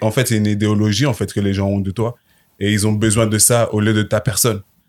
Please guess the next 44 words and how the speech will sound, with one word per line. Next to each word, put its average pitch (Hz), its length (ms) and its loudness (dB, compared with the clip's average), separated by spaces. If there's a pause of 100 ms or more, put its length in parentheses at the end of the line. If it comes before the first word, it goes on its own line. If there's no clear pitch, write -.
(340)
Donc, 107 300 0
c'est 113 100 0
un 107 100 2
truc 123 220 0
qui 110 140 0
vient 107 200 2
un 104 40 0
peu 110 200 0
contre 101 680 -2 (140)
l'ego, 113 460 0
en 113 60 -2
fait. - 440 -8
Donc, 104 240 0
le 104 100 -2
fait 113 180 -2
de 104 80 -2
dire, 107 320 0 (560)
ben, 104 200 0
qui 123 220 0
tu 113 260 0
es 117 260 2 (480)
de, 98 380 -2 (140)
de 104 180 -2
fond, 117 400 0 (240)
de 101 380 -2 (240)
qu'est-ce 120 160 -2
que 113 60 0
tu 95 140 -4
peux 107 120 0
apporter 107 520 -2 (320)
à 101 120 -2
une 104 100 2
autre 101 100 -4
personne, 104 440 0
cet 117 200 -2
échange 110 280 2
spirituel, 107 540 0
on 98 80 0
va 101 120 -2
dire, 98 160 -4 (580)
euh, 98 540 2 (180)
qui 110 120 -4
fait 110 240 0
que 104 460 0